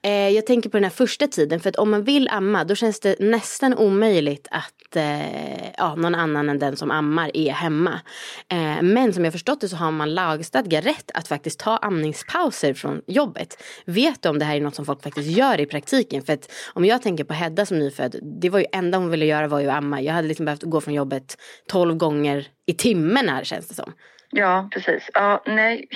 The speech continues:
Speaker 2: vi har faktiskt inte, jag har lite svårt att svara på det, för vi har inte så väldigt mycket information just utifrån den här intervjustudien.
Speaker 1: Nej.
Speaker 2: Eh, det är ju som sagt en mindre intervjustudie, men,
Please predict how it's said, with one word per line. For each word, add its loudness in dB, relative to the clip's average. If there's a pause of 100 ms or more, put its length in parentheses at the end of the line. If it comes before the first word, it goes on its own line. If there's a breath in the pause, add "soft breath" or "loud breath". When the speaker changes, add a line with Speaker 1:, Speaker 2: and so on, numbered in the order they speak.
(260 loud breath)
Speaker 2:
vi -2
har 0
faktiskt -6
inte, -6
jag 2
har 2
lite 2
svårt -2
att -6
svara 2
på -2
det, 2
för -2
vi 2
har 4
inte -4
så -2
väldigt 0
mycket -4
information 0
just -2
utifrån -2
den -8
här 2
intervjustudien. 0 (140)
Speaker 1:
Nej. 2
Speaker 2:
Eh, 2
det 0
är 4
ju 2
som -12
sagt -2
en 0
mindre 0
intervjustudie, 0
men, -2